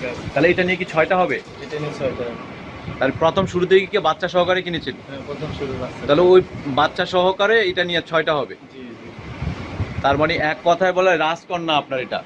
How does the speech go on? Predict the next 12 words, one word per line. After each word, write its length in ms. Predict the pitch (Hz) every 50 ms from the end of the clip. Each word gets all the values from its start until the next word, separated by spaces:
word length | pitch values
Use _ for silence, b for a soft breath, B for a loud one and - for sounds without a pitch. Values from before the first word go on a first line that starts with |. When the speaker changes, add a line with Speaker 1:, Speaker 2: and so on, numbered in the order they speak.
| -
Speaker 1:
এটা 320 | 131 131 - - - 147 135
রাজকন্যা। 640 | 131 127 127 - - - - - - - - -
Speaker 2:
মানে 500 | 127 131 143 151 160 160 156 156 156 147 147 -
সোনার 300 | - 175 175 175 170 165
হরিণ? 280 | 160 170 165 151 117
Speaker 1:
সোনার 380 | 104 - - - - - 127 123
হরিণ। 300 | 123 117 117 117 - -
আমি 200 | - 131 151 165 156
কখনো 340 | 170 165 165 - 196 202 196
ছাড়ি 260 | - - 143 135 135
না 120 | 131 127 123
এটা। 220 | 123 - - -